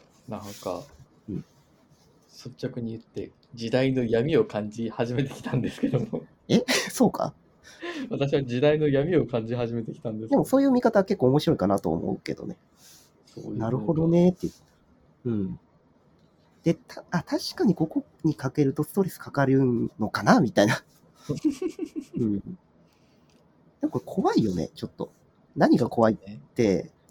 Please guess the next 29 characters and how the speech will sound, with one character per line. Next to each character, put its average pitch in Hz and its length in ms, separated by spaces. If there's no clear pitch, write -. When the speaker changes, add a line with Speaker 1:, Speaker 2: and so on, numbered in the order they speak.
Speaker 1:
う 127 80
ん。 98 220
Speaker 2:
だ 170 120
っ - 40
て、 - 160
こ - 100
れ 392 60
っ - 20
て - 120
さ、 - 140
言 226 100
っ - 20
て - 180
み 302 80
れ 196 100
ば、 104 340
あ、 - 100
本 302 360
来 82 180
だ - 80
よ。 - 120
本 269 280
来、 170 480
外 180 280
見 180 100
の 120 120
女 143 260
の 131 100
子 104 300